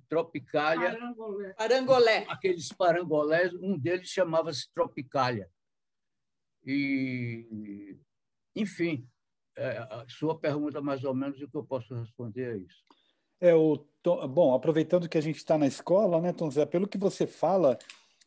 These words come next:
Speaker 4: tem uma influência muito forte de um artista popular, mas tem uma influência muito forte da escola, de um ensino mais formal, né? Então, quer dizer, essa mistura da vivência, da prática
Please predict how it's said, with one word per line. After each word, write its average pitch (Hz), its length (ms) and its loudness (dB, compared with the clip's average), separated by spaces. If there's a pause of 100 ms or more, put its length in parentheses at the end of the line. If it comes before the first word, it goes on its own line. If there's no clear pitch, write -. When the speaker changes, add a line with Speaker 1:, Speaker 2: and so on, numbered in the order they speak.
(180)
Speaker 4:
tem 185 100 2
uma 220 140 4
influência 185 400 -2
muito 202 220 -4
forte 170 420 0
de 147 80 -6
um 156 80 0
artista 151 420 -4
popular, 139 540 0
mas 185 180 -4
tem 196 140 -4
uma 202 140 0
influência 175 500 -4
muito 202 240 -4
forte 202 580 2 (300)
da 175 140 4
escola, 151 680 2 (160)
de 147 120 -6
um 180 60 -2
ensino 190 520 -2
mais 180 240 -2
formal, 165 640 2
né? 156 320 0 (460)
Então, 208 240 -2
quer 208 100 0
dizer, 170 220 0
essa 208 260 4
mistura 226 600 2
da 156 140 2
vivência, 160 680 -4
da 147 140 -2
prática 143 760 -2